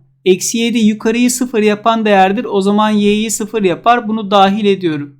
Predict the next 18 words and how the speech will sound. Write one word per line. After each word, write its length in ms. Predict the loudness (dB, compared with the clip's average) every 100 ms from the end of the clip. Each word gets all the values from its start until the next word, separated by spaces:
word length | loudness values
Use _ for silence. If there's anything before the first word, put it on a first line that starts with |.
| -20 -8
Eksi 360 | -2 -2 0 -2
iki 180 | -2 0
de 60 |
yukarıyı 460 | 2 0 2 0 0
sıfır 260 | -4 -4 0
yapan 440 | 0 0 0 2
değerdir. 440 | 2 0 0 -4 -2
O 120 | 0
zaman 240 | 2 2
y 260 | 2 2 2
sıfır 260 | -2 -4
olacağı 400 | -2 0 0 -2
için 260 | -2 -6 -6
eksi 280 | -8 -6 -8
ikiyi 280 | -6 -4 -4
de 160 | -2
dahil 340 | 0 0 -2 -4
ediyorum. 540 | -2 0 0 -2 -6